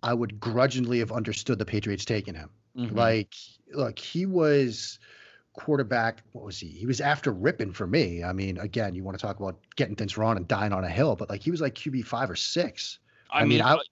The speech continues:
Speaker 2: yeah, no, that's
Speaker 1: I would have
Speaker 2: fine. I mean
Speaker 1: thought, like, s-, day two, like, like where Drew Lock went, I would have thought, like, that would be sort of an ideal situation. If a
Speaker 2: Mm-hmm.
Speaker 1: team at thirty-two wanted to either draft him, say it was New England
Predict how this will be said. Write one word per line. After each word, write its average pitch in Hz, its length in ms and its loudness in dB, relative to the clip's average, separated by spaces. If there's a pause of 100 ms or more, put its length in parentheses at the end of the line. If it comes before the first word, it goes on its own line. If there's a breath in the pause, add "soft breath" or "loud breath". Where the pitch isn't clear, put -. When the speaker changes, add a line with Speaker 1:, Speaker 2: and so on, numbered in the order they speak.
Speaker 2:
yeah, 233 220 2
no, 175 200 -2
that's 160 200 -2
Speaker 1:
I 160 60 4
would 208 160 2
have - 0 -
Speaker 2:
fine. 208 80 4
I 175 80 -2
mean 339 80 -4
Speaker 1:
thought, 147 280 0
like, 135 340 -2 (440 soft breath)
s-, - 140 -18 (180)
day 143 240 2
two, 147 460 2
like, 120 260 2 (180)
like 131 220 2
where 135 200 4
Drew 117 440 -2
Lock 110 460 0
went, 80 320 -12
I 117 80 0 (100)
would 131 120 -2
have 135 80 -4
thought, 123 200 0
like, 110 200 -6
that 117 260 0
would 120 100 -2
be 113 140 -2
sort 110 220 -4
of 104 60 0
an 107 60 0
ideal 104 320 0
situation. 101 640 -2 (480 loud breath)
If 131 160 0
a 131 40 0
Speaker 2:
Mm-hmm. 98 60 -4
Speaker 1:
team 151 460 4
at 127 240 0
thirty-two 117 640 2
wanted 110 320 2
to 120 100 -6
either 104 200 -6
draft 110 340 -2
him, 104 80 -4
say - 160 -6
it 101 100 -2
was 95 140 -8
New 101 180 -2
England 117 380 0